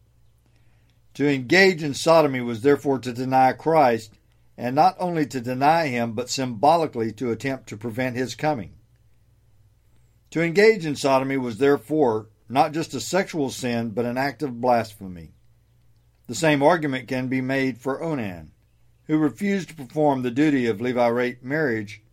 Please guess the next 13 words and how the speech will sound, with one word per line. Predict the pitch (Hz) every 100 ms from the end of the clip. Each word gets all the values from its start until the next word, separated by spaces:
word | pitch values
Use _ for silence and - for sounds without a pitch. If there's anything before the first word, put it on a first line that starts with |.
| _ _
for | 165
Tamar. | 151 170 180 113 80 - _ _ _ _ _ _ _ _
Genesis | - 127 113 117 104
thirty-eight, | 123 120 120 120 120 _ _ _ _ _
eight | 123 123
through | 123 117
ten. | - 156 104 76 _ _ _ _ _ _ _ _ _ _ _
The | 147
Lord | 165 190 165 -
punished | 196 170 -
Onan | 131 123 117 123 123
with | 107 107
death, | 147 127 110